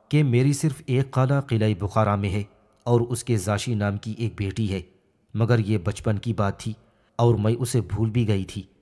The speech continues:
ये कहकर आशी ने एक ठंडी सांस ली और खामोश हो गई। "तुम खामोश क्यों हो गई आशी?" फरफौस ने कहा। "मालूम होता है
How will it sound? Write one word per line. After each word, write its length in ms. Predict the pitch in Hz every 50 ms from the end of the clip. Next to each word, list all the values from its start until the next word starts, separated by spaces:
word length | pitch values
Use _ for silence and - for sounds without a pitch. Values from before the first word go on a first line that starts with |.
| _ _ _ _ _ _ _ _ _ _ _ _ _ - 104
ये 160 | 95 127 143
कहकर 320 | 143 165 147 156 170 151
आशी 340 | - 123 117 117 - 147 147
ने 100 | 139 139
एक 240 | 131 - 123 117 -
ठंडी 240 | - 107 101 107 113
सांस 340 | 104 - 113 107 104 98 -
ली 200 | 110 104 92 - _ _ -
और 140 | 120 113 110
खामोश 440 | - - 104 101 98 107 107 - 110
हो 80 | 107
गई। 220 | 98 98 95 90 - - - - - - - - - - - - - - _ _ _ _ _ _ _ -
"तुम 160 | 151 160 165
खामोश 420 | 156 - 120 113 110 123 120 -
क्यों 240 | - - 123 131 113
हो 100 | 98 107
गई 200 | 98 107 98 95
आशी?" 380 | - - 107 101 - 123 123 - - _ _ _ _ _ _ _ _ _ _
फरफौस 460 | - - 120 - - 110 104 - -
ने 60 | 110
कहा। 260 | 98 - 95 95 90 - _ _ _ _ _ _ _ _ _ _ _ -
"मालूम 260 | 104 107 110 107 110 104
होता 260 | 87 104 104 - 110
है 240 | 98 101 87 80